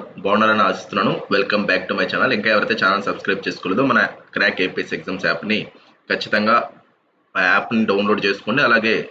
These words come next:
మన YouTube ఛానల్ కూడా సబ్స్క్రైబ్ చేసుకోండి. ఫస్ట్ చూసుకున్నట్లయితే ఈ వీడియోలో ఏం చెప్తాను ఏంటి అనుకుంటే క్లారిటీగా గ్రూప్ టూ సక్సెస్ అవ్వాలంటే ఇప్పటి నుంచి మీరు ఏం చేయాలి, నెక్స్ట్ అందరు చేసేది కాక మీరు డిఫరెంట్గా ఏం చేయాలి,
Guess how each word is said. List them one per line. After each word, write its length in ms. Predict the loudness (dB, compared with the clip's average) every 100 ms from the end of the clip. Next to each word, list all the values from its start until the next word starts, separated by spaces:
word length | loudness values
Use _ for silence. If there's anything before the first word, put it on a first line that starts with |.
| -12 -6
మన 80 | -2 0
YouTube 240 | 0 0 0
ఛానల్ 220 | 0 0
కూడా 120 | 2 0 -2
సబ్స్క్రైబ్ 380 | -4 -4 -2 -4
చేసుకోండి. 380 | -6 -4 -2 -4 -6 -20 -20 -20 -8 -2
ఫస్ట్ 200 | -2 0 0
చూసుకున్నట్లయితే 600 | 0 0 0 2 2 0 0 -4 -14 _ _ _ _ _ -10 0 0
ఈ 20 | 4
వీడియోలో 340 | 4 4 4 4 2
ఏం 80 | 0
చెప్తాను 320 | -2 0 0 2 0
ఏంటి 200 | 0 -2
అనుకుంటే 360 | -2 -4 -2 0 0 0
క్లారిటీగా 520 | 0 0 0 0 0 -2 -10 -20 -20 _ _ 2
గ్రూప్ 280 | 2 2 0
టూ 80 | 0 0
సక్సెస్ 300 | -2 -2 0
అవ్వాలంటే 400 | 2 2 2 0 -2
ఇప్పటి 300 | -2 -4 -2 -4
నుంచి 160 | -4 -2
మీరు 120 | 0 0
ఏం 60 | 0 0
చేయాలి, 320 | 0 0 -4 -10 -20 _ _ -20 -8 -4
నెక్స్ట్ 260 | -4 0 2 2 2 2 2
అందరు 240 | 2 2 2
చేసేది 280 | 0 2 2
కాక 120 | 2 2 2
మీరు 140 | 0 0
డిఫరెంట్గా 420 | 0 0 2 2 2
ఏం 100 | 0 0
చేయాలి, 300 | 0 -2